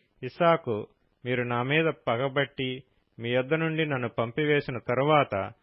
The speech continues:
ఎందునిమిత్తం నా యొద్దకు వచ్చి ఉన్నారని" వారిని అడగగా, వారు, "నిశ్చయముగా యెహోవా నీకు తోడైయుండుట చూచితిమి గనుక మనకు, అనగా మాకును నీకును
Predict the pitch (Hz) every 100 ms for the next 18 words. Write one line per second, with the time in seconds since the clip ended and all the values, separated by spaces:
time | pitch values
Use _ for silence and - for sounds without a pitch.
0 | _ _ 113 120 156 170 170 165 156 131
1 | 117 117 127 127 113 - - 113 120 139
2 | 139 120 107 101 98 110 117 107 90 87
3 | 95 _ _ _ - 113 107 123 - -
4 | 180 175 165 147 120 127 143 143 131 123
5 | - 127 123 143 139 131 127 123 107 110
6 | _ _ _ - 117 123 113 107 110 104
7 | 95 - _ _ - 117 113 107 113 139
8 | - 160 170 - _ _ _ - 117 123
9 | 135 120 113 131 - 165 185 156 139 -
10 | 113 110